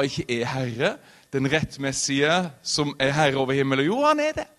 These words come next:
Men det finnes et allerede, og så finnes det et ennå ikke, og der er vi satt inn. I forhold til allerede, så sier da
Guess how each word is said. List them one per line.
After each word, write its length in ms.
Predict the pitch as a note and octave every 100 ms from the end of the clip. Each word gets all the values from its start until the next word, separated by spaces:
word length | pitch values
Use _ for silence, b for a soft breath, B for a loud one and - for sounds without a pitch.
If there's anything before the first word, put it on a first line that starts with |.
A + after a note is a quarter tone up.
| _ _ _ _ _ _ b b
Men 140 | E3+ F#3+
det 40 |
finnes 180 | G#3+ G#3+
et 160 | G#3+ G#3+
allerede, 600 | A3+ A3 G3 F#3+ C#3+ D#3
og 100 | F3
så 80 | G3
finnes 240 | C#3 A#2
det 140 | C3 C3
et 160 | F#3
ennå 180 | F#3 E3 D#3
ikke, 400 | - - D3+ C#3+ B B B -
og 80 | C3+
der 260 | C3 C3 C3+ - - b b -
er 100 | A#2+
vi 220 | A#2 A#2 -
satt 320 | - G#2 -
inn. 300 | E3+ G#3+ G3+ - - _ _ _ _ - -
I 80 | E3
forhold 380 | A3 G#3+ A3 G3+
til 80 | -
allerede, 720 | A#3 A3+ A3 A#3+ A3+ A3+ F3+ - B B B
så 160 | - E3+
sier 640 | - - G#3+ A3+ A#3 F3
da 180 | E3+